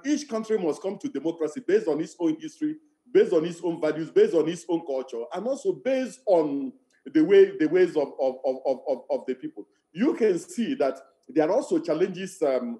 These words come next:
uh, with the U S election, and we also face our own challenges.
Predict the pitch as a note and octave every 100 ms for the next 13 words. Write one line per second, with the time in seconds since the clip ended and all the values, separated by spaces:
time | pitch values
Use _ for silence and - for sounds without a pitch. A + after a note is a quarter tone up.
0 | B2+ B2+ C3 C#3 E3 D#3+ - B2 D3+ -
1 | _ _ _ D#3 F3 F#3+ A#3+ F#3+ D#3 G3
2 | F3 D3 E3 D#3 C3 C3 B2 - _